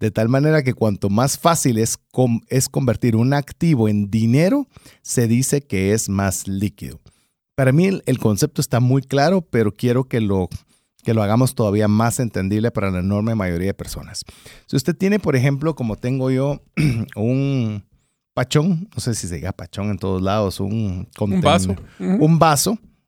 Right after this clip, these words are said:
Speaker 1: donde tengo un líquido dentro de ella, pues bueno, si yo quiero, esto es un bien, esto, esto es algo tangible, es un bien que está en mis manos. Si yo lo quiero convertir en dinero en efectivo, dependerá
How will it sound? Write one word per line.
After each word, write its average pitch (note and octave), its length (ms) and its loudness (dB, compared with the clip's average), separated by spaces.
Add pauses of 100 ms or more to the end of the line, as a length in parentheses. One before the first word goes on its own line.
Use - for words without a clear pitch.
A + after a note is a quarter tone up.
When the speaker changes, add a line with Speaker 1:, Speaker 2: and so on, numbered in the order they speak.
(140)
Speaker 1:
donde G2+ 240 0
tengo C3 320 2
un D3+ 260 2
líquido D3 520 2
dentro A2 380 0
de A#2+ 220 2
ella, D3 200 0
pues - 220 -6
bueno, C#3 360 -2
si G#2+ 280 -4
yo C#3+ 420 0
quiero, D#3+ 500 0
esto - 200 -4
es - 120 -2
un D#3+ 160 0
bien, B2+ 440 2 (160)
esto, - 160 -8
esto A#2+ 200 -4
es - 160 -6
algo B2 260 0
tangible, C3 640 -2
es - 100 -4
un C3+ 180 0
bien C#3+ 300 2 (340)
que - 80 -4
está C3 200 0
en C#3+ 120 6
mis A#2 200 4
manos. C#3+ 560 0 (320)
Si - 180 -4
yo C3 180 4
lo C4+ 120 2
quiero C#4+ 220 2
convertir D3 500 2
en F#3+ 180 2
dinero C#3+ 480 4
en G3 80 2
efectivo, D3+ 680 2 (640)
dependerá D3 920 2